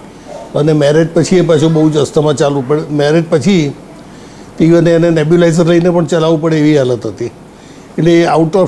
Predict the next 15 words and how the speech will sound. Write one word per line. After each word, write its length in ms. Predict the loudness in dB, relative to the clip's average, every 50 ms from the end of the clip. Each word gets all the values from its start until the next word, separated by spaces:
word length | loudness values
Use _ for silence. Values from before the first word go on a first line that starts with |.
| -2
station 340 | -2 -2 0 2 2 0 0
કંઈ 160 | 0 -2 -2
પણ 200 | -2 0 0 0
જાય 280 | 0 0 0 0 -2 -6 -10 -18 -20 -20 -20 -20 -20 -20 -20 -20 -20 -20 -20 -20 -16 -6
તો 60 | -4 -4
આટલું 260 | -4 0 0 0 2
મોટું 240 | 2 2 2 2 2
નેબ્યુલાઇઝર 600 | 0 0 0 0 0 2 2 0 0 0 0 0
લગભગ 320 | 0 -2 0 -2 -2 0
જે 140 | 0 0 -2 -2 -6 -16 -20 -20 -20 -12 -6
ત્રણ 200 | -4 -2 -2 0
ચાર 180 | 0 0 0
કિલો 260 | 0 -2 -4 -2 0 0
વજનનું 420 | 0 0 0 0 2 2 2 2
હોય 240 | 2 2 2 0 -2